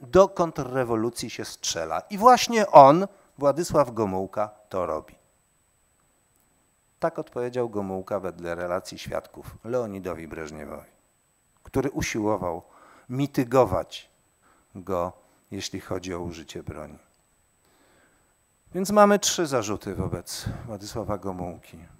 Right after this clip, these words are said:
Zarzut zdrady drugiej Rzeczpospolitej, zarzut dokonania zamachu stanu wobec, e,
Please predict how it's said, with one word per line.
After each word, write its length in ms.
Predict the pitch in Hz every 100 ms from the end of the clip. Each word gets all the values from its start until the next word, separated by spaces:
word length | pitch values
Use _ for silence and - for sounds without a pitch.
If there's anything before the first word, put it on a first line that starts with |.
| -
Zarzut 480 | 123 147 147 156 -
zdrady 800 | 123 113 135 147 143 120 95 85 _ -
drugiej 420 | 110 117 101 95
Rzeczpospolitej, 1000 | 90 90 - 95 - 87 80 - 98 113 165 _ _ _ _ _ _ _ -
zarzut 600 | 95 107 117 110 120 117
dokonania 520 | 127 - 151 170 175
zamachu 480 | 160 170 175 - 160
stanu 640 | - 175 170 151 120 107 - _ _ _ _ _ _ _ -
wobec, 840 | 98 110 107 107 - - - -
e, 540 | 107 101 101 98 95